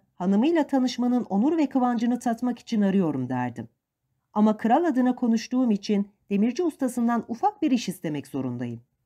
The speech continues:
Teğmenin bu yanıtı odadakilerin öyle hoşuna gitti ki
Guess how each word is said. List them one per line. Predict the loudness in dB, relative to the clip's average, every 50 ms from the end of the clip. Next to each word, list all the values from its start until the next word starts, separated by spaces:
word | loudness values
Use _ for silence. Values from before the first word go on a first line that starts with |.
| _ _ _ _ _ _ _ _ _ _ _ _ _ _ _
Teğmenin | 2 4 4 4 4 4 4 2 2 4 4
bu | 4
yanıtı | 4 2 2 0 0 -2 -4 -6
odadakilerin | -8 -6 -4 -4 -2 -2 -2 -4 -2 -2 0 0 0 0 0 0 0
öyle | 0 2 2 2
hoşuna | 2 2 0 0 0 0 0 0
gitti | 0 -2 -4 -6 -8 -10 -6
ki | -4 -4 -4 -4